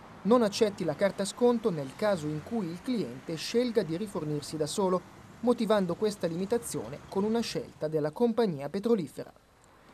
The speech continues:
In questo modo l'automobilista è obbligato a scegliere l'opzione più cara, ossia il rifornimento servito. Una pratica, precisa Daniela Maroni, scorretta.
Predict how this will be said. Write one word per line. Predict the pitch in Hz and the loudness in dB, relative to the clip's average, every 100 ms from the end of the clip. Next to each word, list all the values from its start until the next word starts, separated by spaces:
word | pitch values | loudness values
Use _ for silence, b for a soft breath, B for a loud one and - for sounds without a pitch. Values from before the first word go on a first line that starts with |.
| - | -10
In | 226 220 | -2 4
questo | 240 233 170 | 4 4 4
modo | 175 160 156 - | 4 4 0 -2
l'automobilista | 160 151 151 147 175 131 - - 170 | -2 0 -2 -2 -4 -6 -6 -6 -4
è | 185 202 | 0 2
obbligato | 214 233 180 202 175 | 2 0 2 2 2
a | 156 | 0
scegliere | - 233 220 180 | 2 2 2 2
l'opzione | 170 220 - 156 151 147 | 2 0 0 -2 0 -2
più | 147 | 0
cara, | 180 165 175 - - - | 2 2 0 -4 -20 -2
ossia | 233 - 160 147 156 | -2 0 -2 -2 -2
il | 185 180 | -2 -4
rifornimento | 214 226 220 220 120 120 170 | 0 2 4 2 0 -4 -2
servito. | 226 214 156 123 123 - - - - - - | 0 0 -2 -8 -12 -14 -20 -20 -20 -10 0
Una | 220 175 | 2 2
pratica, | 160 139 131 151 185 | 2 0 -2 -2 -2
precisa | - 143 - 170 151 | -2 -6 -4 -2 0
Daniela | 143 143 160 156 | 0 0 0 0
Maroni, | 180 185 113 135 - | 2 2 0 -12 -12
scorretta. | - - 226 196 135 _ - | -10 2 4 4 -2 _ -18